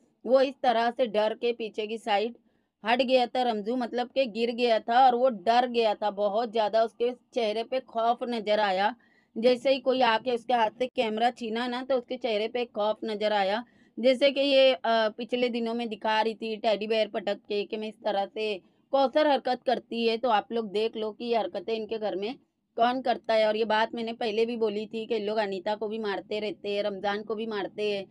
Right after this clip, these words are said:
अपने खुद के बच्चों को भी पीटते हैं और कल भी इस चीज़ का प्रूफ मिल गया। रमज़ान जिस तरह से डरा है और जिस तरह से वो पीछे हुआ है, उसके बाद में उसको ज़रूर मार पड़ी होगी।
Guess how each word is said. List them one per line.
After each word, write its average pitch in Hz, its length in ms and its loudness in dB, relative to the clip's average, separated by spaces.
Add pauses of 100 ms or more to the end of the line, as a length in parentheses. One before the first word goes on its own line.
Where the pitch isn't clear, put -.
(400)
अपने 254 260 -2
खुद 269 200 -4
के 277 120 0
बच्चों 247 320 -2
को 254 120 0
भी 233 100 -8
पीटते 233 580 -2
हैं 226 120 2
और 214 120 0
कल 208 260 -6
भी 220 280 -6
इस 202 80 -12 (120)
चीज़ 208 240 -8
का 226 80 0
प्रूफ 220 380 -4
मिल 226 160 -4
गया। 208 280 0
रमज़ान 208 460 -2
जिस 214 200 -8
तरह 202 240 -2
से 220 160 -4
डरा 190 340 0
है 196 320 2 (340)
और 226 120 2
जिस 247 200 -4
तरह 233 220 2
से 247 100 -4
वो 240 120 0
पीछे 220 400 -6
हुआ 226 300 0
है, 220 100 2
उसके 214 180 -8
बाद 202 220 0
में 220 140 -8
उसको 214 180 -6
ज़रूर 208 360 -2
मार 220 260 -2
पड़ी 208 280 -4
होगी। 208 340 -2